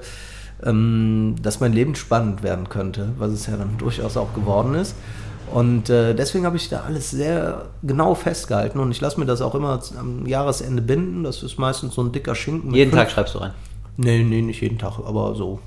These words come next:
Speaker 1: sagen wir mal, jede Woche, manchmal alle zwei Wochen. Das kommt immer drauf an.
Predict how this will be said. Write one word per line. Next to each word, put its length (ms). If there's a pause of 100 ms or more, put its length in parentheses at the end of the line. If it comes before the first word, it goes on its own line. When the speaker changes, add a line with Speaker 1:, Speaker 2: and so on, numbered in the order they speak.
(140)
Speaker 1:
sagen 140
wir 60
mal, 100 (960)
jede 320
Woche, 180
manchmal 280
alle 120
zwei 260
Wochen. 140
Das 140
kommt 160
immer 180
drauf 240
an. 180